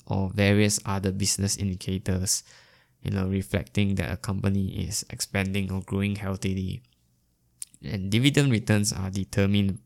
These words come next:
by the management of the company. Usually a company would transition from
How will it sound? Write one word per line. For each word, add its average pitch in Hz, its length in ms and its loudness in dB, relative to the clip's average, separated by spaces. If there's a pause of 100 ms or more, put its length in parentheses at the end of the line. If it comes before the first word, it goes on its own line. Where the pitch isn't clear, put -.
(160)
by 90 440 -6 (640)
the 104 80 4
management 98 540 2
of 95 100 -6
the 95 80 -8
company. 92 560 -6 (840)
Usually 139 460 4
a 123 80 6
company 117 400 2
would 107 180 0
transition 101 720 0
from 95 360 -4